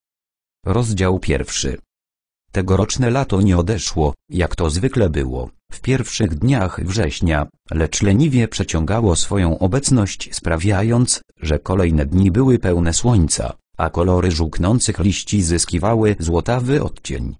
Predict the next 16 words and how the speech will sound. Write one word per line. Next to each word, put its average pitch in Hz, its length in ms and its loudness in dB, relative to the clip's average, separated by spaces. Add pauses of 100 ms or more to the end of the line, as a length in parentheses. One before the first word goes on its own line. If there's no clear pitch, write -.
(420)
Te 82 120 0
dni 92 260 4
były 82 300 2
szczególnie 85 600 0
trudne 135 380 2
dla 110 200 0
naszego 76 480 0
departamentu 87 760 0
w 82 80 -2
Ministerstwie 95 800 0
Kultury 80 440 -2 (100)
i 85 120 -2
Sztuki, 78 460 -6 (220)
który 95 280 0
został 87 500 0
zlikwidowany. 76 960 -2